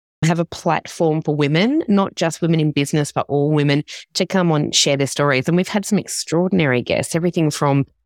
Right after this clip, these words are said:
you know, authors and business leaders through to cult survivors and, you know, cancer survivors. And, and you just think, it's just mind-blowing what is going on in the world. And for a lot of these women, this is a platform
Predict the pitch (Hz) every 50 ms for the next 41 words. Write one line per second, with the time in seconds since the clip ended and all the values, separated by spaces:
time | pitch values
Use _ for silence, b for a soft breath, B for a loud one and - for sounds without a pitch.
0 | _ _ _ _ _ - 170 156 147 139 135 - - - 156 156 156 - - 156
1 | 143 139 135 - - 139 135 - 147 143 139 156 147 135 - - 135 123 123 117
2 | 117 120 - - - 156 139 127 - - - - - 147 147 - - - - -
3 | - 156 139 143 135 135 127 127 131 117 78 73 87 - - - 135 131 127 131
4 | 127 - _ _ _ _ _ - - 160 147 135 - - - 156 156 147 156 165
5 | - 165 - - 160 135 117 - - - - - - 131 - 156 143 117 - -
6 | 170 170 165 170 190 185 - 185 185 - _ - - - - - - 190 220 -
7 | - 170 147 143 151 156 165 151 139 117 98 64 50 - 69 80 151 - _ _
8 | _ _ _ _ _ - - 160 156 160 - - 170 147 139 139 135 131 131 131
9 | 127 131 135 - - 147 143 135 127 131 135 131 139 139 127 120 113 117 - -
10 | 143 147 143 - 170 165 156 156 156 160 151 151 147 147 - - 143 147 143 139
11 | 143 143 143 - _ - 151 151 - 160 147 - _ _ _ _ _ _ _ -
12 | 160 151 - - - 135 - - - - 165 160 156 151 151 147 151 147 147 -
13 | -